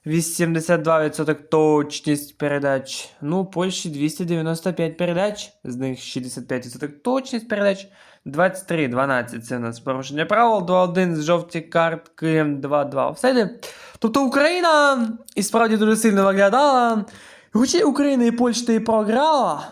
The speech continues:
з рахунком нуль один. Але команда Фоменка показала дуже хороший футбол. Дуже хороший футбол. І, якщо чесно, вважаю, що Україна на поразку не награла.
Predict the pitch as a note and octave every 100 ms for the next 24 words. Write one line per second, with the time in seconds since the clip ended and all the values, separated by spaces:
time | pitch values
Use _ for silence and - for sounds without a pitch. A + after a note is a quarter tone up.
0 | - D#3+ C#3+ D#3+ D#3+ D#3+ D3+ D3+ C#3+ B2
1 | A2+ A#2 - - - - - A3+ D#4+ D4+
2 | C#4+ C4+ B3+ B3 B3+ A#3+ A3+ G#3+ F#3 -
3 | _ - F#3+ F#3+ G3 F#3+ G#3 F#3 F#3 E3+
4 | E3+ D#3+ F3 D3+ F3 C#3 A#2+ - _ _
5 | - _ _ C4 C#4+ B3 B3 A#3+ A3+ A3
6 | B3+ C4 F4 F4+ D#4+ - _ _ _ _
7 | _ _ _ _ _ - A3+ A3 - -
8 | D#4+ D4+ G3+ F#3 D#3+ - D#3 E3+ B3 G#3+
9 | C3+ D#3 F#3+ - - C3 C#3 E3 F#3 F#3+
10 | C3+ A2+